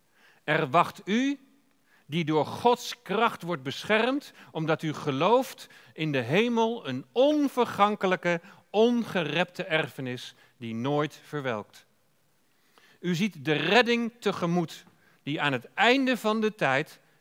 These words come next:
zeker geopenbaard zal worden. Verheug u hierover, ook al moet u nu, tot uw verdriet, nog een korte tijd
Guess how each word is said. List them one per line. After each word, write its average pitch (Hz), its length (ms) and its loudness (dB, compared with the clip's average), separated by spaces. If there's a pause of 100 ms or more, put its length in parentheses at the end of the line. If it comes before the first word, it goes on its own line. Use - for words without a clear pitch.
(120)
zeker 208 880 0
geopenbaard 156 1040 0 (100)
zal 135 300 -6
worden. 113 340 -4 (1120)
Verheug 190 880 2
u 175 120 -4
hierover, 131 720 -2 (680)
ook 196 240 2
al 143 140 2
moet 156 200 -2
u 139 80 -6
nu, 170 560 0 (600)
tot 156 180 -6
uw 143 120 -4
verdriet, 165 680 -4 (320)
nog 147 180 -6
een 123 140 -12 (100)
korte 233 360 2
tijd 175 420 -2